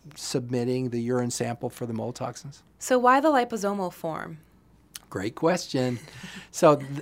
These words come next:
Speaker 1: I told you that lipos-, that glutathione is mostly just made in the body. It's not
Speaker 2: Uh-huh.
Speaker 1: really eaten. But if you're deficient, then you've gotta get glutathione in 'cause you need additional.
Speaker 2: Mm-hmm.
Speaker 1: And liposomal is just a trick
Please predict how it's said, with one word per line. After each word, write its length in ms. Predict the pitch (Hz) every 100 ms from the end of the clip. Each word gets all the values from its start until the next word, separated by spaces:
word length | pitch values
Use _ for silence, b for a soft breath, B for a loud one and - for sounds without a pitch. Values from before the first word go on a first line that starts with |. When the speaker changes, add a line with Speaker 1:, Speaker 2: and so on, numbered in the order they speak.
| - -
Speaker 1:
I 100 | 139
told 300 | - 196 160
you 60 |
that 160 | 131 123
lipos-, 480 | 139 156 151 131 131
that 200 | 139 135
glutathione 560 | 135 175 160 160 160 151
is 120 | 120 -
mostly 400 | 143 165 - 131
just 240 | 135 -
made 160 | 127 131
in 80 | 117
the 80 | 104
body. 360 | 143 156 127
It's 180 | 110 -
not 140 | 147 131
Speaker 2:
Uh-huh. 80 | 131
Speaker 1:
really 220 | 120 110
eaten. 400 | 185 220 - 98 - B B B B -
But 260 | 185 165
if 140 | 151 165
you're 120 | 180
deficient, 720 | 190 - 196 202 113 - - - _ _ b b b
then 380 | 147 156 151 139 -
you've 240 | 147 139
gotta 220 | 135 147 135
get 320 | 135 123 -
glutathione 640 | 147 127 - 127 120 117
in 260 | 135 175 110
'cause 140 | - 139
you 80 |
need 180 | 127 131
additional. 680 | 113 131 175 - - - - - 196
Speaker 2:
Mm-hmm. 380 | 190 180 180
Speaker 1:
And 240 | 156 147 135
liposomal 1080 | 151 196 233 175 139 160 190 180 123 123 139
is 160 | 123
just 280 | - 147 -
a 40 |
trick 680 | 131 - - 190 143 127 -